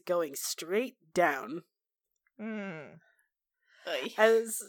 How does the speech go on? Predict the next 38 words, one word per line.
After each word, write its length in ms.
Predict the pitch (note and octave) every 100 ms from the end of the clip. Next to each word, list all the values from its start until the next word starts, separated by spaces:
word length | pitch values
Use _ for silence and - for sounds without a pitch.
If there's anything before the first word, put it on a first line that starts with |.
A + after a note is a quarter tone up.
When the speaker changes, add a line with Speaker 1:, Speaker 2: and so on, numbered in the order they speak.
| - -
Speaker 1:
Talgon, 720 | B3+ C#4+ C4 C4 B3 A#3+ A3
uh, 280 | F3+ F#3 G3+
steps 800 | - - - A3+ A3+ - - - _ _
toward 340 | - A3+ G#3 F#3
the 160 | F#3 -
edge, 460 | B3+ E3+ F#3 - - - - -
uh, 320 | F3 F3 F3 F3 - -
the 220 | G3 G3
staircase 760 | F#3+ - - A#3+ B3 G#3+ F#3 E3+
lights 340 | E3+ G3+ G#3+ A3
up 200 | - - - - _
all 160 | G3+ G#3
of 60 |
a 40 | G#3
sudden, 360 | - F#3 D#3
straight 440 | - - - A3+ A3+
down 200 | G#3+ G#3
the 60 |
spiral 400 | F#3+ F#3+ E3 D3+
with 220 | D#3 -
bright 240 | - G#3 F#3
blue 220 | F#3+ F#3
runes, 500 | E3 E3+ - F#3+ - - - - - _
uh, 140 | - C#3+
that 140 | E3
give 140 | F#3
you 100 | F#3
some 320 | F3+ C#4+ A#3+ D#3+
light 220 | C#3+ -
to 120 | -
guide 280 | D#3+ C#3+ -
your 120 | B2+
way. 300 | C3+ C#3 D#3+ _ _ _ _ _ _ _ -
And 60 | E3+
he 40 |
says, 360 | - - - - - _ G#3
"Maker's 480 | G#3+ - - - - _
balls! 600 | - D#4+ A3 - - -